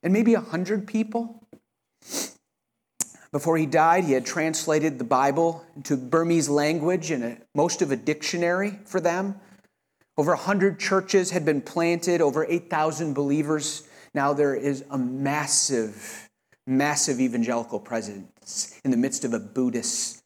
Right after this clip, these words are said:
stronghold in Myanmar, Asia. The har-, harvest is plentiful, but the laborers are few. They're without a shepherd.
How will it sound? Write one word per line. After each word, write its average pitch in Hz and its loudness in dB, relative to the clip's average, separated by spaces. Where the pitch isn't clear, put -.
stronghold 104 -4
in 120 0
Myanmar, 117 -2
Asia. - -12
The - -14
har-, 190 2
harvest 190 -2
is 170 -4
plentiful, 175 -4
but 123 -6
the 147 0
laborers 143 -2
are 123 -6
few. 156 -4
They're 208 4
without 202 0
a 190 -2
shepherd. 180 -6